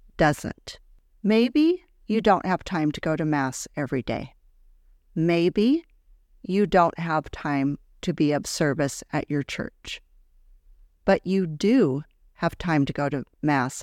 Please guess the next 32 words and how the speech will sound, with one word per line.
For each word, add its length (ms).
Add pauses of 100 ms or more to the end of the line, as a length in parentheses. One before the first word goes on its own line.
(120)
at 120
least 440
once 300
a 40
week. 240 (540)
You 160
do 380
have 220
time 260
for 160
that. 160 (480)
You 180
can 500
put 200
aside 540
other 300
things 680 (420)
and 220
make 300
time 560
to 80
go 180
to 80
Mass 560 (240)
at 160
least 340
once 300
a 60
week. 320 (320)
Come 140
on, 120
guys. 420